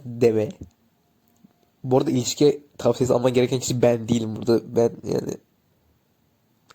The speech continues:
hayır, ben değilim bu, burada ilişki tavsiyesi alman gereken kişi. Ama, ama yine de söyleyeceğim. Ee, aranda hiçbir konuşma yoksa gidip hemen işte "Sevgili olur musun?" falan deme tabii ki.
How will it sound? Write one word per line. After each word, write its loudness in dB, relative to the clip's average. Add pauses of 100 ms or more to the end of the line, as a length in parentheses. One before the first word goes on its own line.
(160)
hayır, -2
ben 2
değilim 0
bu, 0
burada 4
ilişki -2
tavsiyesi -2
alman 0
gereken -6
kişi. -4 (560)
Ama, 2
ama 4
yine 0
de 0
söyleyeceğim. -2 (1300)
Ee, -4 (1700)
aranda 2
hiçbir -6
konuşma 2
yoksa 2
gidip 0
hemen 2
işte -8
"Sevgili -4
olur -2
musun?" -12
falan -6
deme -6
tabii -6
ki. -2